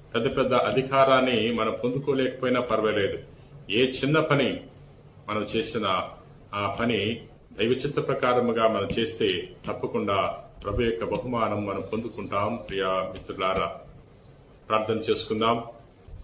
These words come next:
ప్రేమ కలిగిన ప్రభువా, దయగల సర్వేశ్వర, నేటి వాక్యం ద్వారా మాతో మాట్లాడినందులకు వేలాది వందనాలు. ప్రభువా, ఈ భూలోకములో జీవించే మేము, మేము చేసే పనిని నీ చిత్త ప్రకారంగా చేయటానికి,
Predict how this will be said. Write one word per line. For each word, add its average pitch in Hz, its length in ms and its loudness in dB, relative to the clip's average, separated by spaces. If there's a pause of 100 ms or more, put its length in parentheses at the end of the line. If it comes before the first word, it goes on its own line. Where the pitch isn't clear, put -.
(120)
ప్రేమ 120 200 8
కలిగిన 117 300 6
ప్రభువా, 123 440 4 (100)
దయగల 110 280 4
సర్వేశ్వర, 104 800 0 (540)
నేటి 113 200 2
వాక్యం 123 380 4
ద్వారా 123 320 6
మాతో 120 380 4
మాట్లాడినందులకు 110 840 0
వేలాది 107 340 2
వందనాలు. 101 500 -2 (360)
ప్రభువా, 110 340 2 (500)
ఈ - 60 -8
భూలోకములో 117 720 2
జీవించే 120 440 0
మేము, 120 320 4 (840)
మేము 117 200 4
చేసే 131 420 2
పనిని 120 520 4 (560)
నీ 104 40 0
చిత్త 120 340 -2
ప్రకారంగా 123 540 4 (120)
చేయటానికి, 107 640 0